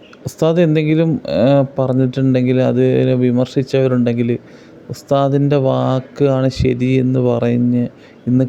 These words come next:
കാലം തെളിയിച്ചുകൊണ്ടിരിക്കുകയാണ്. ഒരുപാട് ആളുകൾ ഉസ്താദ് പറഞ്ഞത് തെറ്റാണ്. ഏ, അപ്പോൾ അതിനെ വിമർശിച്ച് നടന്നവർ ന-, ഇന്ന് ഉസ്താദ് പറയുന്നതാണ് ശരി, ആ നിലപാടാണ് ശരി എന്നുള്ളത് ശരിവെക്കുന്നവരുണ്ട്.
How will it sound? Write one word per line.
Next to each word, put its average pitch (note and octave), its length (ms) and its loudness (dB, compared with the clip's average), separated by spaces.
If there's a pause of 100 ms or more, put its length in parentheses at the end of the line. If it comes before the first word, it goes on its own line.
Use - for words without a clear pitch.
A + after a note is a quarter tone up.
കാലം B2 340 0
തെളിയിച്ചുകൊണ്ടിരിക്കുകയാണ്. A#2+ 680 -2 (880)
ഒരുപാട് C3 440 0
ആളുകൾ C3+ 280 0 (300)
ഉസ്താദ് B2+ 400 -2
പറഞ്ഞത് B2+ 340 -2
തെറ്റാണ്. A#2+ 420 -4 (1000)
ഏ, - 20 2 (1040)
അപ്പോൾ B2+ 240 -2 (840)
അതിനെ C3 240 0 (100)
വിമർശിച്ച് C3 720 -2
നടന്നവർ B2+ 440 2 (360)
ന-, B2 220 -2 (160)
ഇന്ന് C3+ 260 2 (160)
ഉസ്താദ് B2+ 480 -2
പറയുന്നതാണ് B2 560 0 (120)
ശരി, A#2+ 240 -2 (800)
ആ A#2+ 120 0
നിലപാടാണ് B2 520 0 (100)
ശരി A#2+ 260 -2
എന്നുള്ളത് A#2 360 -2 (560)
ശരിവെക്കുന്നവരുണ്ട്. A#2+ 920 -2